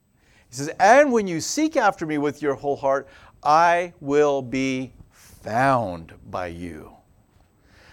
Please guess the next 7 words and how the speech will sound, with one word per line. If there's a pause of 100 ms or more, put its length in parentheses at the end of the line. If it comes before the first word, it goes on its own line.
(120)
So
to
God, (1300)
he
is
not
gonna,